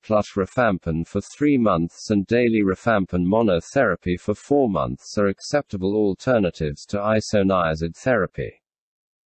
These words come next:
For the patients randomly assigned to receive daily rifampin for four months, ninety-one percent took eighty percent of the doses,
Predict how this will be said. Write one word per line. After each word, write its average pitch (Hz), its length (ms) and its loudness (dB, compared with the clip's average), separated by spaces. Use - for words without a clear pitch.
For - 140 -4
the 95 120 -2
patients 107 640 -2
randomly 117 500 2
assigned 117 520 0
to 101 120 -2
receive 98 520 0
daily 98 340 2
rifampin 87 720 -2
for 98 140 -4
four 135 380 0
months, 64 580 -8
ninety-one 110 720 0
percent 85 540 -2
took 143 260 -2
eighty 131 320 0
percent 98 480 -2
of 80 140 -6
the 85 80 -2
doses, 87 640 -4